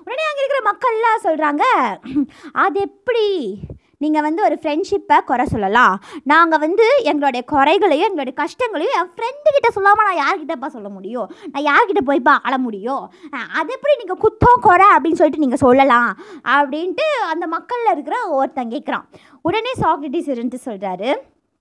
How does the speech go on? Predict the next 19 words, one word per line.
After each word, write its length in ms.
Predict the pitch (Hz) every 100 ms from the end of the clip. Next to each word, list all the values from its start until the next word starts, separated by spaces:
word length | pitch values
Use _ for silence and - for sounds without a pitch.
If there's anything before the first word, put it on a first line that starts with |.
| _ _ _ _ _ _ _ _ -
"நான் 200 | 302 302
என்ன 220 | 330 539
சொல்றேன் 500 | 427 302 311 349 320
அப்படிங்கிறத 500 | 233 285 247 226 196
வந்து 500 | 196 226 392 440 392
நீங்க 240 | 247 254 240
ஒரு 220 | 247 302
நிமிஷம் 360 | 285 302 440
நல்லா 520 | 320 240 311 415 494 -
யோசிச்சு 340 | 254 277 -
பாருங்க. 460 | 226 190 190 247 494 _ _ _ _ -
அவனோட 440 | 254 320 554 622 622
குத்தத்தையும் 680 | 571 554 508 508 359 262 427
அவனுடைய 520 | 277 294 370 370 349
குறைகளையும் 800 | 339 339 349 392 320 190 214 415 - _ _ _ _ _ _ _ _
போய் 580 | - 320 247 269 554 - _ _ _ _ _ _ _ -
ஒருத்தங்க 280 | 320 415 359
கிட்ட 200 | 302 466
சொல்லலாம், 540 | 392 302 320 262 185